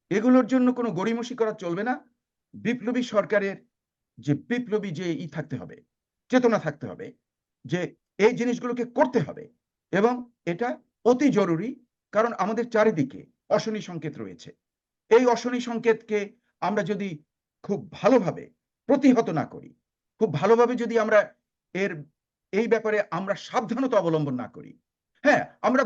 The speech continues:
ভারতের সঙ্গে কোনো আমাদের যুদ্ধে যাওয়ার কোনো ইচ্ছে নেই, ভারতের সঙ্গে আমাদের বন্ধুত্ব করার ইচ্ছা। ভারত আমাদের নেবার, হ্যাঁ, দুজনার কালচারাল অনেক কমন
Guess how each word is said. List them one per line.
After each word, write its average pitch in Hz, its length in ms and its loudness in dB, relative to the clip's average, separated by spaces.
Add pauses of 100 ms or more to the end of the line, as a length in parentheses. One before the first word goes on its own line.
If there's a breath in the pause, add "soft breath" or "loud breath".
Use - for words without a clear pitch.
ভারতের 262 320 -2
সঙ্গে 254 240 -4
কোনো 240 180 -4
আমাদের 220 260 -2
যুদ্ধে 202 240 -8
যাওয়ার 180 240 0
কোনো 247 120 0 (100)
ইচ্ছে - 240 -16
নেই, - 120 -20 (760)
ভারতের 247 360 0
সঙ্গে 233 200 -4
আমাদের 208 180 -2 (120)
বন্ধুত্ব 247 420 2
করার 107 260 -6
ইচ্ছা। - 180 -20 (640)
ভারত 220 280 2
আমাদের 202 260 -2
নেবার, 214 240 -2 (460)
হ্যাঁ, 160 180 0 (360)
দুজনার 220 400 -2 (120)
কালচারাল 208 480 0 (320)
অনেক 254 160 2 (640)
কমন 240 260 2